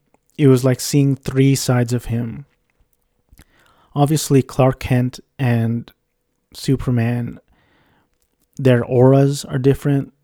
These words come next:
His vocal inflections are different. As Clark Kent, he stutters a lot. He's a bumbling buffoon.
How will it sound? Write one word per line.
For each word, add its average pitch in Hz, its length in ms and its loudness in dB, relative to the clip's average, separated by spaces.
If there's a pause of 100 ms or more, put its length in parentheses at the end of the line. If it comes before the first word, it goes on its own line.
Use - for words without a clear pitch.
(140)
His 120 360 -2
vocal 120 480 0
inflections 120 600 -4
are 120 80 -2
different. 123 540 -6 (440)
As 123 140 -2
Clark - 360 -4
Kent, 123 380 -4
he 117 220 -4
stutters 120 540 0
a 120 60 -2
lot. 120 320 -2
He's 117 160 -6
a 120 40 -4
bumbling 117 480 -4
buffoon. 131 560 -4